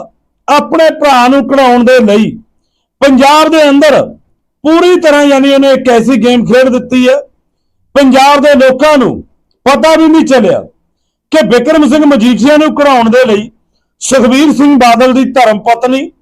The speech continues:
ਹਰਸਿਮਰਤ ਕੌਰ ਬਾਦਲ ਨੇ ਕਿਵੇਂ ਗੇਮ ਖੇਡੀ ਹੈ, ਕਿਵੇਂ ਚਾਲਾਕੀ ਖੇਡ ਦਿੱਤੀ ਹੈ।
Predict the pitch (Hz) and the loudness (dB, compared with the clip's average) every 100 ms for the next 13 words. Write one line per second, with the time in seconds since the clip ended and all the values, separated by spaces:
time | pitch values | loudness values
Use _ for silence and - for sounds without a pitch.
0 | _ _ _ - 254 269 247 269 294 - | _ _ _ -4 -2 0 0 0 0 -2
1 | 269 269 240 247 269 302 262 123 - _ | 0 0 2 2 2 0 0 -4 -10 _
2 | _ _ _ - 294 302 339 233 254 240 | _ _ _ -4 0 2 0 2 0 0
3 | - 254 233 285 277 269 277 285 254 233 | 0 0 2 2 0 0 0 0 0 0
4 | 214 269 202 247 269 262 247 247 240 | 0 -2 -2 0 0 -2 -4 -2 -2